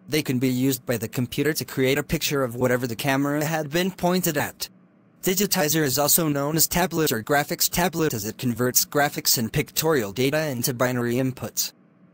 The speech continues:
A graphic tablet as digitizer is used for fine works of drawing and image manipulation applications.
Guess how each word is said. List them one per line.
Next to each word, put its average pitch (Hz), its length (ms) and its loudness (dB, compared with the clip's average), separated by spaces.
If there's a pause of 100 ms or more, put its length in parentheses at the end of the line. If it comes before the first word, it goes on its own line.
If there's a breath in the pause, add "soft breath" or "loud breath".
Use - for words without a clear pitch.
A 127 80 -6
graphic 147 420 -2
tablet 160 400 0
as 117 140 -2
digitizer 180 640 2
is 131 180 0
used 135 400 2
for 123 160 -2
fine 160 380 0
works 151 340 2
of 120 80 -2
drawing 127 460 0
and 120 180 -2
image 175 260 0
manipulation 147 680 0
applications. 127 840 -6